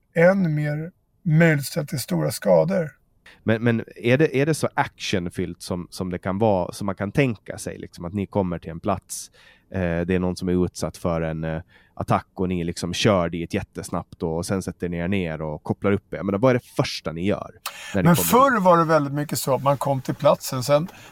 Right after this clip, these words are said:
Speaker 1: på senare tid så har man börjat förstå det här. Det är ju datorer. Alltså, vi satte alltid upp ett war room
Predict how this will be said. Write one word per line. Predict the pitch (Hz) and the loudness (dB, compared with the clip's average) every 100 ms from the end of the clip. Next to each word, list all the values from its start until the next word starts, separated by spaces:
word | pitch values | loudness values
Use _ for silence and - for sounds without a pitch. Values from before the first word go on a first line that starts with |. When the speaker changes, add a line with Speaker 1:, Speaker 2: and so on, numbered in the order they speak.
| - | -4
Speaker 1:
på | 165 | -2
senare | - 180 151 | 2 2 2
tid | 196 175 151 | 0 -2 -2
så | - | 0
har | |
man | 151 147 | 0 2
börjat | 151 147 | 0 0
förstå | 156 - 147 170 | -2 -2 0 2
det | 143 | 6
här. | 139 | 6
Det | 127 | 4
är | 147 | 0
ju | 139 | 0
datorer. | 147 - 196 160 | 0 0 0 0
Alltså, | 151 156 | 0 0
vi | 160 | 0
satte | - 185 185 | 4 4 6
alltid | 156 165 | 6 2
upp | 147 | -4
ett | 131 | -4
war | 131 143 196 220 139 | -4 -2 2 2 2
room | 117 117 | -2 -6